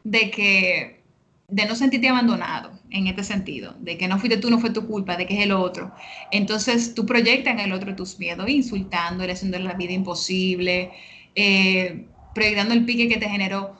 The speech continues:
Muchas veces en las parejas, la gen-, las personas por no, por no comunicar sus necesidades o las cosas que le gustaría que mejoren, lo que hace es que como que aguantan. "Yo te aguanto esto,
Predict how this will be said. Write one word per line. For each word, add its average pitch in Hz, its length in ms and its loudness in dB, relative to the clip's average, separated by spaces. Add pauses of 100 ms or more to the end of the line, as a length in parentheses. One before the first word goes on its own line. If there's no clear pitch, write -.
(120)
Muchas 254 340 2
veces 285 200 0
en 262 80 6
las 247 160 2
parejas, 196 520 -2
la 190 140 -4
gen-, 196 340 -4 (160)
las 196 280 -2
personas 220 380 -2
por 226 200 -2
no, 233 400 0 (760)
por 214 140 -2
no 220 140 2
comunicar 240 760 4
sus 233 220 -8
necesidades 190 1000 -4 (120)
o 196 100 -2
las 185 200 -2
cosas 226 300 -6
que 240 120 -4
le 226 100 -2
gustaría 196 500 0
que 220 120 -6
mejoren, 190 640 -4 (720)
lo 226 160 2
que 226 80 4
hace 233 240 2
es 240 100 -2
que 233 160 -2
como 202 220 -8
que 196 80 -4
aguantan. 180 840 -6 (340)
"Yo 185 160 -8
te 214 80 -4
aguanto 202 480 -2
esto, 165 400 -6